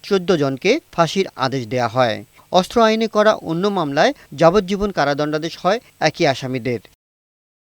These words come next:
গত পাঁচই আগস্ট আওয়ামী লীগ সরকার পতনের পর বহুল আলোচিত এই মামলায় আসামিদের ডেথ রেফারেন্স ও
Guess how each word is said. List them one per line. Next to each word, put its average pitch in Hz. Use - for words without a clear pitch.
গত 131
পাঁচই 175
আগস্ট 190
আওয়ামী 147
লীগ 160
সরকার 139
পতনের 185
পর 190
বহুল 190
আলোচিত 214
এই 160
মামলায় 151
আসামিদের 147
ডেথ 170
রেফারেন্স 202
ও 143